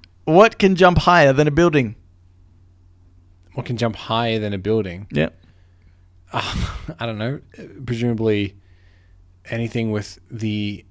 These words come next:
Speaker 2: ability <laughs> to jump higher than a building. I mean, mathematically, an ant, if he was human size, could jump higher than a building.
Speaker 1: Um,
Speaker 2: Though that's such a vague thing, a building. Which building in particular?
Speaker 1: Well, you,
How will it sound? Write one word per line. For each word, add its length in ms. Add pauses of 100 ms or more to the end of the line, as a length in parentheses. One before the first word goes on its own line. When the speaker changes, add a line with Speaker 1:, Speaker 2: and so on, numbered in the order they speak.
(220)
Speaker 2:
ability 460
<laughs> 20
to 180
jump 120
higher 300
than 100
a 60
building. 540 (1400)
I 100
mean, 400 (160)
mathematically, 1040 (220)
an 120
ant, 440 (140)
if 140
he 100
was 140
human 320
size, 420 (720)
could 120
jump 200
higher 180
than 120
a 40
building. 300 (500)
Speaker 1:
Um, 600
Speaker 2:
Though 100
that's 180
such 140
a 60
vague 340
thing, 240
a 40
building. 400 (520)
Which 260
building 300
in 100
particular? 480 (300)
Speaker 1:
Well, 140
you, 180